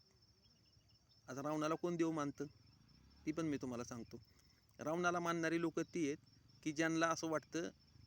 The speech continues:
परस्त्रीबद्दल ज्यांच्या मनात आसक्ती असते आणि त्यांना वाटतं आम्ही, अ, थोडीफार देवाची भक्ती करतोय, शंकराची भक्ती करतोय, रावण,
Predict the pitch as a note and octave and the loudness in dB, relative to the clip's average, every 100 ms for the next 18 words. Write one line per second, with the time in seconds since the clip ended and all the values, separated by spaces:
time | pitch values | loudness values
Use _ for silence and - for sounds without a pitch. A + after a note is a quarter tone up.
0 | - A#2+ - - D3+ E3+ E3+ - E3 D#3+ | -18 -18 -16 -8 0 2 2 2 0 0
1 | D#3 D#3+ D#3+ D#3+ D#3+ D#3 D#3 D3+ D#3 - | 0 -2 0 0 0 -2 -2 0 0 0
2 | E3 - D#3 - D3+ - - _ B2 D3+ | 0 0 0 0 -6 -8 -14 _ -4 0
3 | D#3 D#3 C#3+ C#3+ D3 D#3 D#3 D3+ C#3+ - | 4 4 2 0 0 2 0 0 -4 -12
4 | - B2+ B2+ A#2+ D#3 D#3 D3+ D3 D3+ D3 | -10 -4 -4 -4 -2 0 0 0 2 2
5 | D3+ D3+ - D3+ D#3 C#3 D#3 C#3+ D3 C#3 | 0 -2 -2 -2 -2 -2 0 0 0 0
6 | C#3 D3+ D3+ - C#3+ D3+ C#3 D3 C#3 C3+ | 0 0 -2 -4 -2 -2 0 0 2 2
7 | D3 D3+ | 2 0